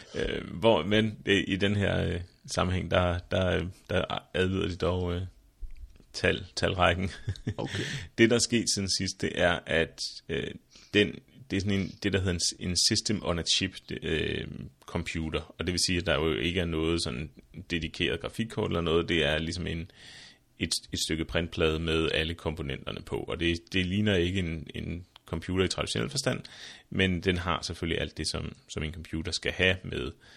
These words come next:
Speaker 1: øh, et stik, H D M I-stik til skærmen og U S B-stik og så videre, så videre.
Speaker 2: Mm.
Speaker 1: Det, der er sket siden Raspberry Pi to, det er, at vi er gået fra en processorhastighed på ni hundrede megahertz til, øh, en på en komma to,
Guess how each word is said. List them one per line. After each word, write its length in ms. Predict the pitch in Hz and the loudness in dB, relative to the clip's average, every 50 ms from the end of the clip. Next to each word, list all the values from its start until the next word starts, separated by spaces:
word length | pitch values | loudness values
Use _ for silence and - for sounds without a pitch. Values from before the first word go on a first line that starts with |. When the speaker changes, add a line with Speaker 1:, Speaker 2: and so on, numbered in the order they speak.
| - _ _ _ - | -20 _ _ _ -8
Speaker 1:
øh, 80 | - - - | -6 -6 -6
et 320 | - - - - - - - - | -8 -8 -8 -10 -6 -4 -4 -2
stik, 180 | - - 82 - - - - - - - | 2 0 0 0 -2 -12 -10 -10 -4 -2
H 40 | |
D 200 | 82 76 73 76 | -2 -2 -2 -2
M 40 | 80 | -2
I-stik 340 | 95 107 - - - 80 - | -2 -4 -4 -4 -4 -4 -4
til 140 | - - - | -4 -6 -4
skærmen 640 | - - 85 76 67 87 92 87 87 92 90 87 85 | -2 2 2 2 2 0 -2 -4 -4 -4 -2 -2 -2
og 320 | 82 80 80 76 76 85 | -4 -2 -4 -4 -4 -4
U 80 | 78 78 | -6 -6
S 60 | - | -6
B-stik 460 | - 67 69 - - - - 69 69 | -4 -6 -4 -4 -6 -6 -6 -6 -6
og 100 | 73 - | -8 -8
så 60 | - - | -8 -10
videre, 120 | - - | -4 -4
så 120 | - - | -4 -4
videre. 140 | - - - - _ - - - - - - - - - | -4 -10 -14 -18 _ -20 -20 -20 -20 -20 -20 -12 -6 -4
Speaker 2:
Mm. 240 | 117 104 98 95 | -4 -4 -4 0
Speaker 1:
Det, 140 | 92 113 120 | 2 4 4
der 60 | 127 | 4
er 20 | 120 | 4
sket 200 | - - 110 104 - | 4 4 2 2 4
siden 200 | - 104 98 92 | 2 2 2 2
Raspberry 240 | 85 76 - - 80 | 2 2 2 -2 -2
Pi 260 | 71 - - 80 76 - | -4 -2 -2 -4 -2 -2
to, 260 | - - 92 76 - - | -2 -2 -4 -4 0 0
det 160 | - 107 - | 0 2 4
er, 80 | - 92 | 4 2
at 120 | 95 - | 2 2
vi 60 | - 90 | -4 -8
er 40 | |
gået 320 | - - 95 90 92 104 101 | -2 0 2 2 2 2 0
fra 280 | - - 90 85 73 - - | -2 -4 -4 -2 -4 -4 -4
en 300 | - 85 87 87 82 82 - _ | -4 -4 -2 -2 -6 -8 -10 _
processorhastighed 920 | - - 87 - - 95 101 107 117 120 107 90 92 82 - - 90 90 85 | -10 -2 0 2 4 4 4 2 0 -4 -4 -4 -6 -6 -4 -2 -2 -2 -2
på 120 | - - 95 | -2 -2 0
ni 180 | 98 110 - | 0 0 -2
hundrede 200 | 110 104 101 95 90 | -2 -4 -4 -2 0
megahertz 440 | 85 82 87 85 85 87 98 - - - - | -2 -2 -2 -2 -2 -2 -2 -4 -6 -6 -4
til, 220 | 87 82 - - - _ - _ - | -4 -4 -6 -6 -10 _ -20 _ -10
øh, 80 | - - - - - - - _ _ - - - - - - - _ | -10 -10 -10 -10 -14 -16 -20 _ _ -14 -14 -14 -14 -16 -18 -16 _
en 180 | - 101 87 82 | -6 -4 -4 -4
på 100 | - - | -8 -6
en 200 | - 80 85 - | -6 -6 -6 -6
komma 220 | - - 71 - - | -8 -10 -12 -6 -4
to, 280 | - - - - - - | -2 0 0 -2 -2 -10